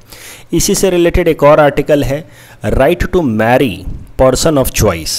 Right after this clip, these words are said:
हरिया केस दो हज़ार सत्रह में सुप्रीम कोर्ट ने कहा कि will also be part of right to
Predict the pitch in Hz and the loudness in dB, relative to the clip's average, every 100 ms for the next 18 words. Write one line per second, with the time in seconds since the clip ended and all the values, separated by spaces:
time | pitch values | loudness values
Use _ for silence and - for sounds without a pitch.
0 | 90 92 - - _ - - - 127 131 | -6 -8 -10 -18 _ -20 -16 -2 0 4
1 | 170 170 127 90 - 110 113 123 - 110 | 4 4 0 -2 -4 0 2 2 0 0
2 | 120 113 107 110 113 107 110 101 107 101 | 0 0 0 -2 -2 -2 -2 -2 -4 -4
3 | 110 175 - - - 131 120 127 113 123 | -4 -4 -8 -20 -10 -2 0 4 4 4
4 | 147 143 123 113 104 - - 113 - 101 | 2 0 0 0 0 -2 -2 0 0 -2
5 | 95 - 131 | -2 -4 -4